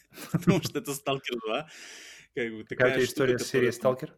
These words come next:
Speaker 1: У меня, на самом деле, никакой особой истории с серией Stalker, потому что она чисто консоль-, о, фу, консольная, э, компьютерная серия. Я не компьютерный геймер, и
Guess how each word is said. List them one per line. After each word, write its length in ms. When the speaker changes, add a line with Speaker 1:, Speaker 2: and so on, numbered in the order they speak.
Speaker 1:
У 40
меня, 180
на 60
самом 180
деле, 160
никакой 280
особой 260
истории 260
с 60
серией 240
Stalker, 420
потому 260
что 320
она 300
чисто 300
консоль-, 520
о, 200
фу, 120
консольная, 480
э, 340
компьютерная 520
серия. 500
Я 360
не 220
компьютерный 720
геймер, 540
и 160